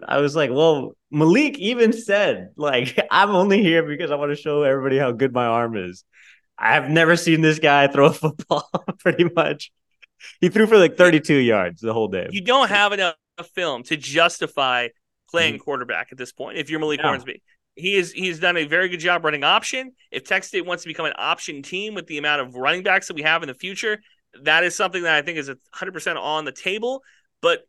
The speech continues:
Speaker 2: to this point, he hasn't thrown the ball enough for me to know. So, yeah, no, I agree.
Speaker 1: I think after this game, honestly, for me in my own, my own eye,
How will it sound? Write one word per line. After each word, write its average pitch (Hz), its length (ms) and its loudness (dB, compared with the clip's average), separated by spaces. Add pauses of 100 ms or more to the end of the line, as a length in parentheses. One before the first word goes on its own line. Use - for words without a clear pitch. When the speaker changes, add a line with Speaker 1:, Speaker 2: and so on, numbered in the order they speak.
(180)
Speaker 2:
to 254 180 -4
this 254 220 -6
point, 254 340 -4
he 190 140 -10
hasn't 214 260 -8
thrown 240 160 -4
the 208 40 -12
ball 294 200 2
enough 233 180 -2
for 254 80 -10
me 262 140 -10
to 269 80 -12
know. 370 320 -4 (380)
So, 208 480 0 (220)
yeah, 220 320 2
no, 214 80 2
I 214 120 4
agree. 240 400 -8 (420)
Speaker 1:
I 143 60 -8
think 226 240 -2
after 135 260 -2
this 117 240 -4
game, 104 380 -6
honestly, 123 460 -6
for 123 160 -10
me 101 260 -6
in 110 80 -6
my 98 160 -4
own, 101 280 -8
my 98 220 -4
own 104 240 -8
eye, 98 480 -6